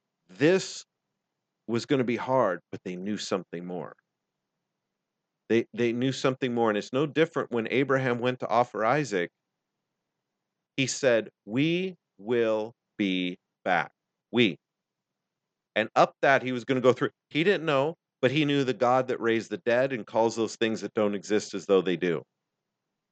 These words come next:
Now, I don't know what Jephthah knew, but somewhere in his daughter, this is more important than anything else, is keeping your word. And I just want you to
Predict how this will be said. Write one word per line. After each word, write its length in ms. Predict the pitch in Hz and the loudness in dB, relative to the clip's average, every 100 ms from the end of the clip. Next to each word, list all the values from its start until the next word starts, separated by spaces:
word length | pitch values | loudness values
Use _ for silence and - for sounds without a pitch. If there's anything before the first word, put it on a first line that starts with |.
| _ | _
Now, 80 | 107 | 0
I 80 | 127 | 0
don't 140 | 147 | 2
know 100 | 147 | 0
what 140 | 151 147 | 0 0
Jephthah 340 | 120 - 87 | 0 0 -4
knew, 140 | 80 67 _ _ _ _ _ _ _ _ _ | -8 -12 _ _ _ _ _ _ _ _ _
but 120 | 95 | -10
somewhere 540 | - 185 214 190 202 180 | 0 0 0 0 0 0
in 80 | 151 | 0
his 220 | 107 92 - | -4 -4 0
daughter, 480 | 120 127 104 73 - _ _ _ | 2 2 0 -4 -10 _ _ _
this 380 | 101 151 208 185 | 0 2 2 -2
is 180 | 170 139 | -6 -4
more 300 | 160 156 156 | -2 0 0
important 880 | 147 - 139 135 - 92 80 - - _ _ _ _ _ _ _ _ _ _ | -2 -4 2 2 0 -8 -16 -20 -20 _ _ _ _ _ _ _ _ _ _
than 160 | 110 120 | 0 0
anything 560 | 117 127 143 139 131 113 | 0 0 0 -2 -2 0
else, 440 | 98 87 - - _ | 0 -2 -6 -16 _
is 140 | 98 - | -8 -4
keeping 360 | - 101 95 | -4 -4 -4
your 120 | 95 87 | -4 -2
word. 300 | 87 73 - _ - | 0 -2 -4 _ -8
And 120 | 113 | -4
I 100 | 135 | -2
just 260 | 208 214 | -2 -4
want 200 | 175 170 | -2 -2
you 100 | 147 | -2
to 200 | 147 117 | 0 0